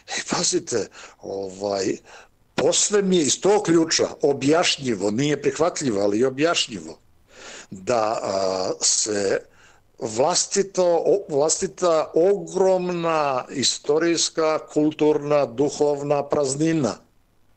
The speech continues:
u kojoj nemate ni jednog regularnog mita, čak i mitovi o Kosovskom boju i Kraljevića Marku su novijeg datuma, da se popunjava tako što se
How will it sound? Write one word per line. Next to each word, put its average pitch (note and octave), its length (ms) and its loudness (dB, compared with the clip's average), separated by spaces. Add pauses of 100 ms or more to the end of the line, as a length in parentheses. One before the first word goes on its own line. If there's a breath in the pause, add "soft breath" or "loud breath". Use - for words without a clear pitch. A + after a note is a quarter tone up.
(920 soft breath)
u C3+ 140 0
kojoj F3+ 380 2
nemate F3 500 0
ni E3 140 0
jednog E3 300 2
regularnog D#3+ 580 2
mita, E3 380 -2
čak D#3+ 260 -2
i D#3 100 2
mitovi C#3+ 500 0
o C#3 60 6
Kosovskom C#3+ 520 0
boju D3 220 2
i C3 60 -2
Kraljevića C#3+ 480 0
Marku C#3 380 0
su - 160 -2
novijeg C3+ 420 2
datuma, C#3 540 0 (520 loud breath)
da C#3 180 0
se - 300 2
popunjava D#3+ 960 2
tako C#3 440 2
što - 220 2
se C3+ 300 0